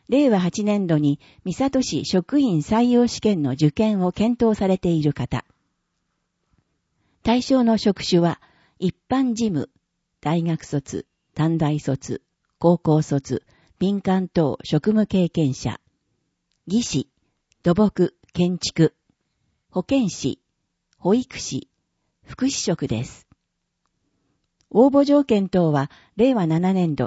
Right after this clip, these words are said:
受験案内を参考にしてください。定員、六十人、申し込み順。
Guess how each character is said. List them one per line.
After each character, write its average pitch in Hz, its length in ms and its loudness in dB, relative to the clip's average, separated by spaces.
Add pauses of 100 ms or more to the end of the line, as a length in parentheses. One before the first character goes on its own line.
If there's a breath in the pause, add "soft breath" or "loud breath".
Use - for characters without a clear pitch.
受 170 160 0
験 262 300 2
案 262 120 0
内 143 240 0
を 123 80 -2
参 185 220 -2
考 170 160 0
に 165 100 -2
し - 80 -8
て 151 100 -2
く 147 100 -6
だ 147 140 -2
さ 139 160 0
い。 - 120 -8 (1300)
定 214 200 -2
員、 175 400 -2 (220)
六 240 280 0
十 220 220 0
人、 123 280 -4 (420)
申 185 160 2
し - 120 -10
込 175 100 0
み 156 140 0
順。 131 280 -2